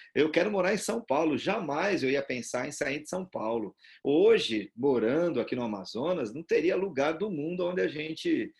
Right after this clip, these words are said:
teria dificuldade. Falar assim, "Ah, vamos morar." Minha esposa é de Mogi das Cruzes, né?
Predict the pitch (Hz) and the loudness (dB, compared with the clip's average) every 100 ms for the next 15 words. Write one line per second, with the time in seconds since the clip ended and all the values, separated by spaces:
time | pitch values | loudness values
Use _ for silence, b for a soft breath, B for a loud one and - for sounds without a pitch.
0 | b - 151 165 170 - 196 185 113 131 | b 0 4 4 2 -4 -6 -4 -4 -4
1 | - 123 127 - 120 175 160 240 185 175 | -4 -2 -2 -4 -6 -4 -4 0 2 2
2 | 170 B - 135 156 156 160 175 175 156 | 0 B -6 -2 4 4 4 2 4 6
3 | 175 180 - 151 165 117 117 151 | 6 6 4 4 4 2 -2 -4